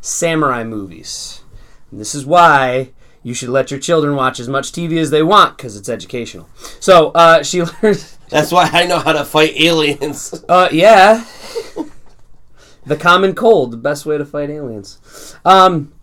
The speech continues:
Speaker 1: so anyways, and then you get the Duchess, uh, like, training her.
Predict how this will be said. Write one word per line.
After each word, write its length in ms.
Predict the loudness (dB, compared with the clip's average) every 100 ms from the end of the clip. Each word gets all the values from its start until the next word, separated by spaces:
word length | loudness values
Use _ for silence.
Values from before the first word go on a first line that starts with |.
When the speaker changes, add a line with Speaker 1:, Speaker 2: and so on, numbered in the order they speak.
| _ _ _ -12
Speaker 1:
so 140 | 0 4
anyways, 200 | 4 4
and 100 | 2
then 160 | 2
you 100 | 2
get 180 | 0 0
the 60 | 0
Duchess, 760 | 2 2 2 0 -2 -8 -4
uh, 300 | 0 2 2
like, 240 | 0 -2 -6
training 480 | -6 -4 -4 -4
her. 400 | 0 2 2 -2